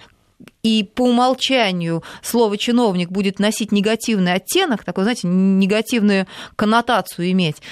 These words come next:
очень сложно предположить, что там будут искренне, с душой работать отзывчивые, порядочные, добрые люди. Наверное, как чёрт от ладана они будут шарахаться от этой деятельности, потому что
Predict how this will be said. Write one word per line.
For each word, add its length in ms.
очень 260
сложно 400
предположить, 640
что 220
там 280
будут 220
искренне, 880
с 100
душой 540
работать 640
отзывчивые, 840
порядочные, 680
добрые 380
люди. 360
Наверное, 640
как 160
чёрт 240
от 120
ладана 420
они 140
будут 200
шарахаться 580
от 100
этой 160
деятельности, 640
потому 340
что 180